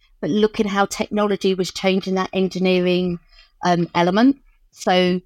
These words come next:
programming of massive machinery to make drill bits and all random things like that, um, and lots of programming. And then from there, I went to a grad scheme,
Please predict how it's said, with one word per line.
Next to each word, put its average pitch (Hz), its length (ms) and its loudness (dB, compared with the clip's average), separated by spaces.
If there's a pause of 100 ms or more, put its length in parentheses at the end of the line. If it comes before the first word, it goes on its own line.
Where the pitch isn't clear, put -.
(260)
programming 190 800 0
of 175 160 -8
massive 190 720 -4 (340)
machinery 190 1200 0
to 165 180 -4 (760)
make 180 280 -2
drill 180 260 2
bits 175 460 0
and 175 80 2
all 165 120 2
random 170 420 -2
things 170 340 -6
like 156 160 0
that, 175 320 -2 (440)
um, 196 220 0
and 196 140 -2
lots - 180 -4
of 185 80 -6
programming. 175 680 -2 (360)
And 202 120 0
then 202 100 0
from 220 220 0
there, 226 140 4
I 220 40 4
went 214 220 0
to 220 80 -4
a 220 40 0
grad 233 280 0
scheme, 175 420 -2